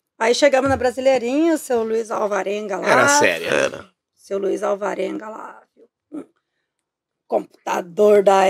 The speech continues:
Speaker 1: Apple, assim, aquele, como que é o nome daquele lá? O
Speaker 3: iMac.
Speaker 1: iMac, aquele Macintosh, né? iMac, sei lá o que, aquele negócio que
Speaker 3: É.
Speaker 1: grandão, branco, assim, na frente, que mal dava pra ver o cara.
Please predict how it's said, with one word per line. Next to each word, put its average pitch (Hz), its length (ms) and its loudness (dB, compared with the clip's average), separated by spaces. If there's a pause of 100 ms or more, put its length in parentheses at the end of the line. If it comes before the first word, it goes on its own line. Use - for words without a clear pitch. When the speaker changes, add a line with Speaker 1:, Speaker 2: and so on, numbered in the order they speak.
Speaker 1:
Apple, 185 220 -2
assim, 175 200 -6
aquele, 196 200 -8
como 208 160 -12
que - 80 -12
é 202 40 -6
o 208 40 -2
nome 196 160 -6
daquele 185 280 -6
lá? 220 200 0
O 175 340 -8
Speaker 3:
iMac. 110 640 -2
Speaker 1:
iMac, 180 420 -10 (220)
aquele - 260 -20
Macintosh, - 640 -8
né? - 160 -8
iMac, 202 280 -6
sei - 140 -14
lá 196 100 -6
o 202 40 -6
que, - 80 -10
aquele 190 200 -8
negócio - 320 -12
que 82 60 -12
Speaker 3:
É. - 40 -14
Speaker 1:
grandão, 185 640 -6
branco, 185 360 -2
assim, 233 160 -12
na 190 120 -4
frente, 220 240 -8
que 220 80 -10
mal 226 140 -2
dava 254 160 4
pra 220 140 0
ver 214 100 -2
o 202 60 -4
cara. 247 380 -2